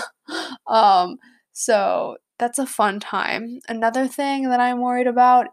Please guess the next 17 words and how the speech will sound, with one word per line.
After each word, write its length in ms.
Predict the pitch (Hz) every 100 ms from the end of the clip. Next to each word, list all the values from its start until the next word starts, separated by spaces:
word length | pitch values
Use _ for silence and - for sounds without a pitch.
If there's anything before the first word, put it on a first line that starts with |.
| -
is, 720 | 208 202 190 190 196 202 - -
um, 520 | - - 73 71 78 220 - _ _ _
so 800 | - - 220 196 190 - - - - _ _
I'm 200 | - 240
a, 320 | 294 311 302 -
I'm 160 | 247 294
an 60 |
environmental 400 | 320 269 254 254
science 320 | 254 208 202
major, 400 | 208 202 196 202 196
possibly 420 | - 233 240 240
psychology. 640 | 226 214 214 196 185 185 185
We'll 120 | 202
see 160 | -
where 100 | 196
that 140 | 190 190
goes. 400 | 185 196 202